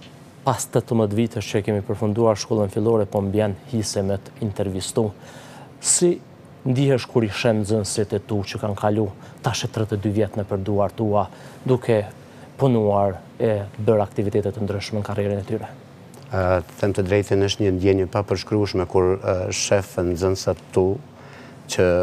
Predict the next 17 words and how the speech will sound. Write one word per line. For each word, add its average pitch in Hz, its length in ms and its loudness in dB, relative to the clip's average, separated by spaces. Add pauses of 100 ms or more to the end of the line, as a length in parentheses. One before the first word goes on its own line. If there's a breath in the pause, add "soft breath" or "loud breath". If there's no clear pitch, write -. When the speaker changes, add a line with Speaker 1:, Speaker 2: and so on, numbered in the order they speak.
(220)
Speaker 2:
në 92 240 2
një 82 140 2
shkollë 95 260 4
fillore 95 400 6
janë 90 300 4
në 87 160 2
një 80 100 2
moshë, - 640 0 (1120)
thun, 87 240 4 (420)
adoleshente, 95 720 2
pastaj 80 380 -2 (380)
të 90 100 -2
rritur, 87 480 2
ndryshimet 80 640 0
përveç 90 400 2
në 80 80 0
fizionomi, 82 540 2